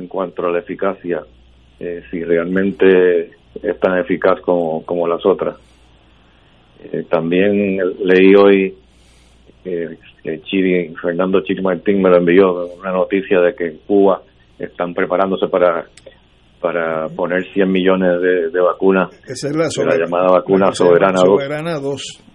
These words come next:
Speaker 1: Pero me dicen que eso es, es una exageración,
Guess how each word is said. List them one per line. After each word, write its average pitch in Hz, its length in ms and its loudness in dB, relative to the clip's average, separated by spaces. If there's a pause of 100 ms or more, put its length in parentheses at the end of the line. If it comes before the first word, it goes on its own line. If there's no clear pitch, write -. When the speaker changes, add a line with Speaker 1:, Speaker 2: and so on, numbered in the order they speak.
(580)
Speaker 1:
Pero 87 760 2
me 87 220 0
dicen 95 320 0
que 104 80 6
eso 95 360 2
es, 92 600 2 (340)
es 92 160 -8
una 98 240 -2
exageración, 90 880 2